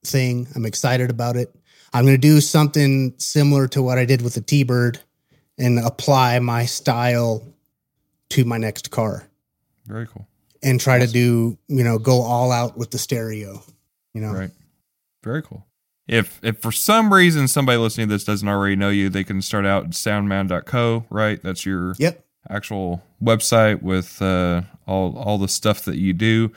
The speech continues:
Speaker 2: Um, and then, of course, it's pretty easy to find them at youtube dot com slash soundman.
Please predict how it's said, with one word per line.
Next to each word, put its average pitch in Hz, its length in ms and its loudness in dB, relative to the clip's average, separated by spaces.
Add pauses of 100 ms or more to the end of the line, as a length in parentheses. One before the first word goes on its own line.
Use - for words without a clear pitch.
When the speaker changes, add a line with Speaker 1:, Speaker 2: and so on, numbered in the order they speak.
(360)
Speaker 2:
Um, 90 580 -2
and 95 160 -4
then, 87 380 -2
of - 100 -8
course, 90 280 -4
it's 80 100 -10
pretty 90 260 -2
easy 87 180 -4
to 82 60 -8
find 92 300 -6
them 85 120 -4
at - 160 -8
youtube 98 360 -4
dot 92 160 -6
com 95 400 -4
slash 90 400 -6
soundman. 113 600 -4